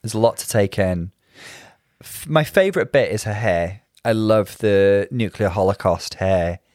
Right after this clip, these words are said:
I think <laughs> that's really, really fun. Um, what do I think of the rest of it? I think she's made a dress. I think there's this kind of loincloth effect with the exposed hips that I think is quite cool.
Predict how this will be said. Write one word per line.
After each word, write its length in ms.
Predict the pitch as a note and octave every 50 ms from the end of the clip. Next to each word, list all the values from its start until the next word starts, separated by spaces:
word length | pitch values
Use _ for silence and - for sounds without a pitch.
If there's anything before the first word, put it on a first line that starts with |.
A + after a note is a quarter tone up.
| _ _ _ _ _ _ _ _ -
I 60 | G2
think 280 | - - E2 C#3 A#2+
<laughs> 60 | - -
that's 260 | B2 A2+ - - -
really, 260 | G#2+ A#2+ A#2+ G#2 G#2
really 200 | G2+ G2+ G2 G2
fun. 640 | F#2+ - - _ - G2+ F#2 F2+ E2+ E2+ F2 G2+ A2 _ _ _ _ _ - - - - - - - - - - _ _ _ _ _ A#2
Um, 540 | A2 A2 A2 G#2+ A2 G#2+ G#2+ G#2+ G#2+ G2 - _ _ _ _ _ _ _ _ _ _
what 180 | - D3+ E3 E3
do 80 | E3+
I 100 | E3+ E3+
think 300 | D#3+ - D#3 C#3+ C3+ -
of 80 | C3 B2
the 80 | A#2 A2
rest 320 | G#2 G2 F#2+ - - -
of 100 | F#2+ -
it? 240 | D#2+ D2+ C#2 - - _ _ _
I 100 | - A2+
think 280 | A#2+ - - C3 B2+ A#2
she's 220 | - - B2+ -
made 240 | B2 A2+ G2+ G2+ G2
a 40 | A#2+
dress. 640 | - - F#2 F2 F#2 A#2 - - - - - - - - _ _ _ _ _ _ _ _ _ - - - _ _ _ _ _ -
I 80 | A2+ A2+
think 760 | - - - - - A2+ G#2+ G#2+ G#2 G2+ G2+ G#2 - - B2+
there's 180 | A#2 G#2 F#2+ G2+
this 120 | A2 G2+
kind 160 | - A#2 G#2+
of 80 | G2+ G#2
loincloth 520 | G2+ G2+ G2+ G2+ G2+ - - A2 G2+ -
effect 440 | A#2+ - - C#3+ C#3 C3 - - -
with 100 | B2 A#2 -
the 60 | G2+
exposed 480 | F2+ - - - - G#2+ F#2+ F#2+ -
hips 600 | - - C3 A#2+ - - _ _ - - - - - _ - - - _ _ _ _
that 100 | - - F#2
I 40 |
think 180 | G#2 - G#2 F#2
is 40 | -
quite 280 | - - A#2+ F2+ -
cool. 640 | - - - A#2+ G#2 G2+ G2 G2 G2+ A2 B2 B2+ -